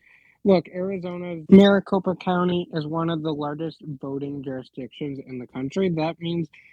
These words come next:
there's a ton of voters in that state. Early voters can mail in or drop off their early ballots as late as on election day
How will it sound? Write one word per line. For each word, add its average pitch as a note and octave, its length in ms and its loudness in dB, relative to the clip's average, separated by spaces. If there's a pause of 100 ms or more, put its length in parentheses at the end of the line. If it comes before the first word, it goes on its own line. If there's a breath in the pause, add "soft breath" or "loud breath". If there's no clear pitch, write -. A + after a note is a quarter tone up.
(200 loud breath)
there's F3+ 240 4
a E3 160 -8 (100)
ton F3 140 -12
of F3 100 -10
voters D3+ 380 -10 (100)
in C#3 160 -12
that A#2+ 260 -14
state. F3 420 -8
Early F#3 320 0
voters E3+ 540 -2 (320 soft breath)
can D3+ 280 -2
mail D3 360 -6
in F3+ 360 -2
or D#3 160 -4
drop C#3 280 -4
off C3 220 -6
their C3 320 -4
early B2 300 -2
ballots A#2+ 520 -6
as A#2+ 320 -6
late A#2+ 340 -2 (380)
as C#3+ 320 2 (100)
on D3 300 -2
election D#3 600 2
day B2+ 180 -2